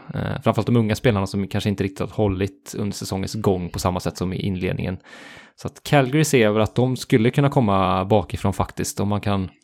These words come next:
hitta bra stäm med en Markström i kassen och ett strikt defensivt spel och vinna matcher med två ett, tre ett, som vi har sett faktiskt lite här nu under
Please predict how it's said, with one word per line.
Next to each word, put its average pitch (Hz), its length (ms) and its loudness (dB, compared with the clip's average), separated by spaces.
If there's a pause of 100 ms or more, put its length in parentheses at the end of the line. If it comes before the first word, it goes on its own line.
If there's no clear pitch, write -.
(400)
hitta 107 240 0
bra 98 200 4
stäm 113 440 2
med 98 260 0
en 95 160 0
Markström 104 440 2
i 123 40 0
kassen 110 440 0
och 104 160 -6
ett - 300 -4
strikt - 480 -4
defensivt 101 400 -2
spel 98 260 0
och 95 80 -2
vinna 104 240 0
matcher 120 260 -2
med 95 220 -2
två 98 240 2
ett, - 200 -4
tre 92 220 -2
ett, - 200 -8
som - 220 -2
vi 98 60 2
har 95 40 0
sett - 220 -2
faktiskt 113 280 -2
lite 95 180 -4
här 92 80 0
nu 92 200 -2
under 90 260 -2